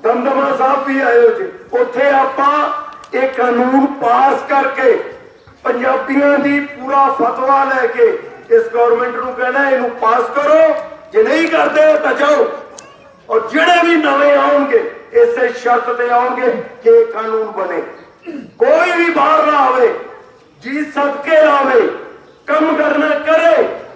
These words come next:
ਪਰ ਇੱਥੋਂ ਦਾ ਆਧਾਰ ਕਾਰਡ, ਇੱਥੋਂ ਦਾ ਵੋਟ ਕਾਰਡ ਉਦੋਂ ਬਣੂਗਾ, ਜਦੋਂ ਉਹ ਪੂਰੀ, ਉਹ ਐਲੀਜੀਬਿਲਟੀ ਪੂਰੀ ਕਰੂਗਾ। ਔਰ ਉਹ ਐਲੀਜੀਬਿਲਟੀ ਪੰਦਰਾਂ ਸਾਲ ਰਹਿ ਕੇ ਇੱਥੇ ਤੋਂ ਉਹ ਸਾਰਾ ਉਹਦੇ ਵਿੱਚ ਲਿਖਿਆ ਡਿਟੇਲ ਦੇ ਵਿੱਚ,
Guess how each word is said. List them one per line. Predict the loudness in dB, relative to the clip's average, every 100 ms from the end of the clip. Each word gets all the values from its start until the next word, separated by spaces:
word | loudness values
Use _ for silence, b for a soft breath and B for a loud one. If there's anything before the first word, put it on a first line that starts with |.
| -2
ਪਰ | 2
ਇੱਥੋਂ | 2 2 0 2
ਦਾ | 4
ਆਧਾਰ | 4 2 2 2 0
ਕਾਰਡ, | 2 2 0 -2 -10 -6
ਇੱਥੋਂ | -6 -2 0 2
ਦਾ |
ਵੋਟ | 2 2 2 0 -2
ਕਾਰਡ | -2 2 2 2 -6 -6 0
ਉਦੋਂ | 2 2 0
ਬਣੂਗਾ, | 2 2 2 0 0
ਜਦੋਂ | 0 0 0
ਉਹ | 2 0
ਪੂਰੀ, | -2 -4 -2 -2 0
ਉਹ | -2
ਐਲੀਜੀਬਿਲਟੀ | -4 -6 -6 -4 -2 -2 -2
ਪੂਰੀ | -8 -6 -4 -4 -2
ਕਰੂਗਾ। | -2 -2 -4 -6 -6 -8 -12 -20 -20 _ _ -6
ਔਰ | -2
ਉਹ | 0
ਐਲੀਜੀਬਿਲਟੀ | -2 -4 -2 -2 -2 -2 -2 0 -2 -2 -8 -18 -4
ਪੰਦਰਾਂ | -2 0 0 2 0
ਸਾਲ | 2 2 4 2
ਰਹਿ | 2 0 0
ਕੇ | -2 2 2 0 -10 -10 -4
ਇੱਥੇ | -2 -2
ਤੋਂ | -4 -4 -6 -4
ਉਹ | -4
ਸਾਰਾ | -2 -2 0
ਉਹਦੇ | 0 0 0
ਵਿੱਚ | 0 -2
ਲਿਖਿਆ | -8 -12 -4 -2 0
ਡਿਟੇਲ | 2 2 2 0 0
ਦੇ | -8 -8
ਵਿੱਚ, | -8